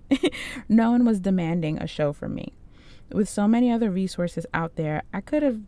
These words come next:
just resolved to keep sharing recommendations. But I wanted to do more. I needed a space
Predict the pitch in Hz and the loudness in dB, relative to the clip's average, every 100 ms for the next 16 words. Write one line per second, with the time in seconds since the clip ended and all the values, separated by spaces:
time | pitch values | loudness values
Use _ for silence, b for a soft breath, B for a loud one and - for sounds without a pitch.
0 | - 202 190 180 170 175 170 170 165 165 | -4 -4 -4 -6 -4 -2 -2 -2 -4 -8
1 | - 180 - 196 - - 160 165 156 143 | -10 -10 -6 -8 -8 -8 -4 -4 -4 -4
2 | 160 156 156 156 - - - - b b | -4 -4 -4 -8 -10 -12 -14 -20 b b
3 | b b b - - - - 208 208 202 | b b b -20 -20 -8 0 2 4 2
4 | 214 226 196 180 175 160 139 - - - | 2 0 -2 -2 0 -2 -6 -10 -20 -20
5 | - - b b b b - 180 190 214 | -20 -20 b b b b -4 -2 0 2
6 | 233 254 - 190 - - 170 160 160 | 2 0 -2 -4 -6 -6 -4 -4 -8